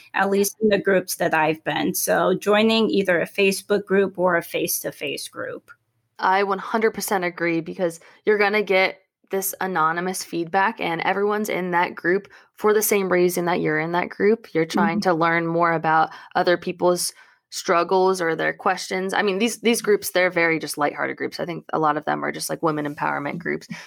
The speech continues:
Speaker 2: So you can post about anything, like, "Which dress am I gonna wear to the wedding this weekend?"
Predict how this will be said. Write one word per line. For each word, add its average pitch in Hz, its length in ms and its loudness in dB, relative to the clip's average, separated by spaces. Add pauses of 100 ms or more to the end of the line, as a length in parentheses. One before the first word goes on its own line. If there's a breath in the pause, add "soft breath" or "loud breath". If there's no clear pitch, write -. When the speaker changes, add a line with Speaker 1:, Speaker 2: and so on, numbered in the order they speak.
(120)
Speaker 2:
So - 120 0
you 202 140 2
can 175 220 0
post 180 320 0
about 165 320 2
anything, 175 380 -2
like, 160 160 -2
"Which 294 220 -2
dress 269 240 0
am 220 80 0
I 185 80 0
gonna 165 200 -2
wear 160 200 -4
to 165 120 -8
the 160 100 0
wedding 156 280 -2
this - 220 -8
weekend?" 156 440 -4